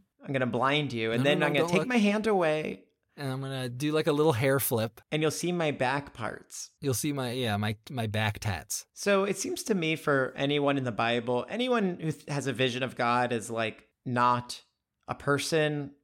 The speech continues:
Speaker 1: or not a humanoid of some sort,
Speaker 2: Mm-hmm.
Speaker 1: I think if you're following the Bible, you're just wrong here. They're pretty clear that God has all sorts of human parts.
Speaker 2: Yeah, yeah. He's like, he's saying his head, his face.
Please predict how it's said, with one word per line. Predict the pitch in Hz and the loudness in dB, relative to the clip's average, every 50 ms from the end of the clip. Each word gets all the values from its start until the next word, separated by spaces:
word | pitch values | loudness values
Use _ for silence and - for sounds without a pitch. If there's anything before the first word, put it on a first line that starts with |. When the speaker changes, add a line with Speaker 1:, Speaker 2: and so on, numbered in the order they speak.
| _ _ - | _ _ -4
Speaker 1:
or | 139 139 | -2 0
not | 123 135 135 135 | 2 2 2 2
a | 131 | 2
humanoid | 123 - - 151 151 156 156 156 151 151 151 151 147 139 | -2 -2 -4 -2 0 0 2 2 2 2 4 2 2 0
of | 110 - | -2 -2
some | - 139 131 135 | -2 -2 -2 -2
sort, | 131 - - 156 147 147 147 147 139 151 | -4 -4 -2 0 2 2 2 0 -2 -4
Speaker 2:
Mm-hmm. | 147 135 139 139 160 175 170 _ - - | -6 -6 -6 -6 -6 -8 -10 _ -12 -12
Speaker 1:
I | 131 | -10
think | - - 196 220 220 214 - | -2 0 0 0 0 0 -2
if | 175 160 - 156 | -2 -2 0 0
you're | 160 143 | 0 0
following | - - 151 143 143 147 143 135 | 2 2 4 4 4 4 2 0
the | 127 | 2
Bible, | 107 127 123 131 123 135 135 | 2 4 4 4 4 2 0
you're | 127 120 107 | 0 0 -2
just | 131 123 - | -4 -6 -4
wrong | 113 120 113 117 120 120 | -2 -2 0 0 0 -2
here. | 110 107 110 107 - 117 113 - | -2 -4 -6 -8 -8 -8 -10 -4
They're | - 131 | -4 -4
pretty | 123 - 175 220 220 220 - | -4 0 0 0 2 0 -4
clear | - - 165 160 143 135 123 120 | -4 -4 -2 0 2 2 2 0
that | 113 120 117 117 - | 0 -2 -4 -2 -2
God | 135 127 127 127 127 | 0 0 0 0 0
has | 123 123 120 120 117 107 107 110 - - _ _ _ _ _ _ _ _ - - | -2 -2 -2 -2 -2 -2 -6 -12 -16 -18 _ _ _ _ _ _ _ _ -6 -2
all | 269 262 - | -2 0 0
sorts | - - 175 185 180 - 147 | 0 2 2 2 2 0 -4
of | - - | -10 -6
human | - 139 139 131 123 98 | -2 -2 -2 -2 -2 -4
parts. | - 127 120 117 113 - - - - - - - | -4 -2 -4 -4 -4 -8 -12 -16 -16 -16 -10 -2
Speaker 2:
Yeah, | 147 135 143 143 127 107 98 | 0 2 4 4 4 2 0
yeah. | 110 135 127 131 127 113 92 98 - _ _ - | 0 -2 0 0 0 0 -2 -4 -8 _ _ -8
He's | - 127 117 123 | -6 -6 -4 -4
like, | 117 110 104 113 - | -4 -4 -4 -6 -6
he's | 117 123 123 113 - | -4 -4 -4 -4 -4
saying | - - 127 117 117 117 117 | -4 -2 -2 -2 -2 -2 -2
his | 117 110 - | -4 -4 -4
head, | - 123 120 117 117 107 107 | -4 -4 -2 -2 -2 -2 -4
his | 101 - - | -4 -6 -4
face. | - 110 107 110 110 98 - - - - - | -2 -2 -2 -2 -2 -2 -2 -2 -4 -6 -10